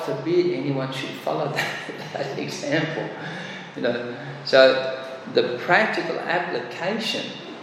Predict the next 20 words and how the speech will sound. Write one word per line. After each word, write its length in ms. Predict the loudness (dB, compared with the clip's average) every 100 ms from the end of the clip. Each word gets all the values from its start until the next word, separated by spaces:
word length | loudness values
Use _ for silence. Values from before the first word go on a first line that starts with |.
| -14 -14 -16 -16 -20 -20 -20 -18 -16 -16 -14 -14 -6
of 180 | -6 2
Prabhupada's 640 | 8 8 8 4 2 0
teachings, 500 | 0 0 -2 -4 0
we 160 | 0 8
also 440 | 10 10 8 6 6
learn 220 | 4 0
from 140 | -4 -6
Prabhupada. 500 | -4 -4 -4 -10 -12 -14 -18 -20 -20 -20 -18 -16 -2
Very 320 | 4 6 6
important, 760 | 4 4 6 6 4 -2 -6 -8
his 120 | -8 -2
teachings 520 | 0 0 -2 -4 -4
and 120 | -6
how 220 | -4 -2
they're 180 | -2 -2
practically 640 | -2 0 -2 -4 -4 -4
applied. 360 | -2 -4 -4 -6 -10 -12 -16 -16 -16 -16 -16 -16 -12
Uh, 340 | -2 0 0 0
and, 360 | 2 2 2 2
uh, 380 | 2 2 0